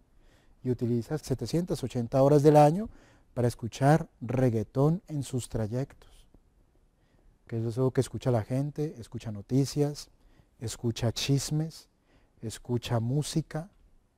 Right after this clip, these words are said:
escucha un montón de cosas que los divierte y que estoy completamente seguro que utilizan para olvidarse de los problemas, no para enfrentar los problemas.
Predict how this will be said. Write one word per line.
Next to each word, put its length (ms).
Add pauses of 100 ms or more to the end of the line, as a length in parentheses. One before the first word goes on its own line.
(380)
escucha 380
un 160
montón 440
de 140
cosas 560 (840)
que 160
los 240
divierte 800 (680)
y 120
que 100
estoy 160
completamente 640
seguro 540 (280)
que 140
utilizan 800 (300)
para 260
olvidarse 840
de 180
los 180
problemas, 760 (260)
no 300
para 340
enfrentar 920
los 260
problemas. 560